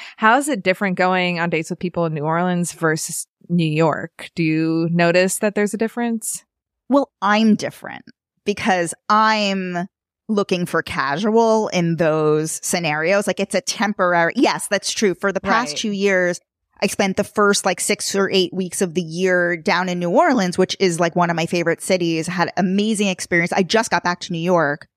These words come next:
Speaker 2: So, like, I did go on the apps there. And I would say I, it, I'm different because I'm look, 'cause I'm transient in that
Speaker 1: Yeah.
Speaker 2: scenario. So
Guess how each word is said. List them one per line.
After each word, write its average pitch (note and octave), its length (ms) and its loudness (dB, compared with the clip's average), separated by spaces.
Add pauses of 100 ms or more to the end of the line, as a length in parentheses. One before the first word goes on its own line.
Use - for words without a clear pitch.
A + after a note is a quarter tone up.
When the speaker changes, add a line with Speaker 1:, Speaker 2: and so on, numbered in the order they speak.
(120)
Speaker 2:
So, - 180 -2
like, F#3 140 2
I G3+ 120 2
did G3 300 -4
go F#3 180 4
on F3 120 0
the F3 100 -6
apps D#3+ 280 -4
there. E3+ 460 0 (340)
And F#3+ 580 2 (440)
I C#4 160 0
would C4 200 -6
say B3 1000 0 (420)
I, D4 280 2
it, C4 280 -4
I'm A#3 340 2
different - 480 -6 (180)
because A3 380 0
I'm G#3 260 2
look, F#3+ 320 -2
'cause G3+ 180 2
I'm D#4 280 2
transient B2+ 840 -4 (340)
in F#3 140 2
that D#3+ 260 4 (140)
Speaker 1:
Yeah. F#3+ 200 2
Speaker 2:
scenario. F#3+ 560 2
So F3+ 420 2